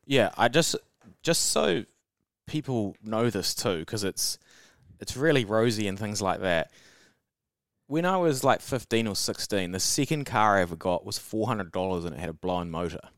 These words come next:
And the reason we bought it is so Dad could teach me how to tidy up a car, put a new motor in, get it going, get it on the road. It was a Mazda,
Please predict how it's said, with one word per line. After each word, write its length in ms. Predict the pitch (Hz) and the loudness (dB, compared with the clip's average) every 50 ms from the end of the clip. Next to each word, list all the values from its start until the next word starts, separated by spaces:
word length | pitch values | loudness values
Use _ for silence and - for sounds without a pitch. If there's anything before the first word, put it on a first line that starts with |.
| _ _ _ _ _ _ _ _ _ _ _ - | _ _ _ _ _ _ _ _ _ _ _ -12
And 140 | - 95 98 | -10 -8 -8
the 60 | 98 | -2
reason 320 | 101 117 131 135 123 127 | 0 2 2 2 2 0
we 100 | 120 110 82 | -2 -4 -4
bought 300 | - - 101 110 101 82 | -4 -2 -2 -2 0 0
it 160 | 73 73 67 - _ - - _ _ _ _ _ _ | -2 -4 -4 -8 _ -20 -20 _ _ _ _ _ _
is 140 | 92 87 - | -8 -6 -4
so 220 | - - 104 90 85 | -4 -2 -2 -4 -4
Dad 320 | 85 - 95 95 98 92 - | -2 -2 0 0 0 0 -2
could 140 | - 90 | -8 -10
teach 340 | - - - 90 82 - - | -6 -6 -6 -6 -6 -8 -8
me 280 | 87 82 82 82 82 - _ _ _ _ _ _ _ _ _ _ _ _ _ | -8 -8 -8 -8 -10 -14 _ _ _ _ _ _ _ _ _ _ _ _ _
how 140 | - - 85 | -6 -4 -4
to 100 | 78 - | -4 -4
tidy 400 | 85 - - 104 101 98 95 90 | -8 -4 0 2 2 2 2 0
up 120 | 85 80 - | -4 -6 -10
a 40 | 90 | -12
car, 440 | - - 95 82 82 82 87 92 - - - _ _ | -8 -4 -2 -2 0 -2 -2 -6 -8 -14 -20 _ _
put 160 | _ - 110 107 | _ -6 -6 -6
a 20 | |
new 120 | 104 98 95 | -6 -6 -6
motor 400 | 92 90 92 92 92 90 87 87 | -6 -6 -6 -6 -6 -6 -6 -6
in, 200 | 85 87 87 - _ _ _ _ _ _ _ _ _ _ - | -6 -8 -10 -14 _ _ _ _ _ _ _ _ _ _ -4
get 120 | 107 101 | -4 -4
it 100 | 101 - | -4 -4
going, 340 | - 90 87 90 90 87 90 | -4 -2 -2 -2 -2 -4 -2
get 120 | 107 101 | -2 -2
it 80 | 104 101 | -2 -2
on 120 | 92 92 | -4 -6
the 80 | 87 82 | -6 -8
road. 380 | 85 85 87 85 85 87 90 - | -6 -4 -4 -2 -2 -4 -6 -8
It 40 | - _ _ _ _ _ _ _ _ _ _ _ _ - | -12 _ _ _ _ _ _ _ _ _ _ _ _ -12
was 120 | 95 98 | -6 -6
a 60 | 107 | -4
Mazda, 640 | 101 104 113 120 127 - 143 131 123 120 117 110 110 | 0 2 2 2 2 2 2 4 4 6 4 4 2